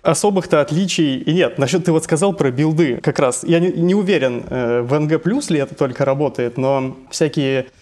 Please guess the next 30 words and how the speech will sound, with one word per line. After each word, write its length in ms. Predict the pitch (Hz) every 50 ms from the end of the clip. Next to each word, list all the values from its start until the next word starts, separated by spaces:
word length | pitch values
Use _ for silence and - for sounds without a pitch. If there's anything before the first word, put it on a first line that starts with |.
| _ _ _ _ _ _ _ _ _ _ _ _ _ -
предметы 400 | 147 151 147 185 185 180 151 139
экипировки 520 | 127 143 - - 131 151 - 160 - 165
прикольные, 800 | - - 143 139 - 160 139 127 127 123 113 - - - - - -
э, 540 | - - - - - - - - - 143 - -
они 360 | 151 156 175 185 208 208 185
работали 840 | 165 147 139 147 165 175 170 170 156 151 147 151 143 139 135 - - - - - -
и 100 | - 175
в 80 | 170 175
прошлой 360 | 170 175 170 175 - 160 160
части. 420 | - 196 156 131 - - 147 - - - _ _ _ _ _ _ _ _ _ _ -
То 80 | - 135
есть, 200 | 131 127 - 151
э, 600 | 143 - - - - - - - - - 151 151
сейчас, 500 | - - 139 - - 160 170 165 170 -
э, 220 | 147 131 123 123 123
я 80 | 127
хожу 240 | 131 - 147 139 156
в 60 | -
какой-то 280 | - - - 135 123 131
дурацкой 480 | 131 123 147 147 143 139 - - 131 123
броне, 320 | 131 139 131 127 151 156
которая 360 | - 131 - 131 120 123 120
называется 460 | 127 131 131 139 139 135 131 127 -
Code 260 | 127 - - 160 143 127
of 120 | 127 - -
War, 280 | 131 151 175 190 190 196 - - -
э, 440 | - - 120 120 120 107 - - -
и 360 | - 131 135 139 135 131 127 - - - -
такой 240 | - 180 170 196 160
лак-билд 520 | 139 165 165 147 139 151 180 160 135 123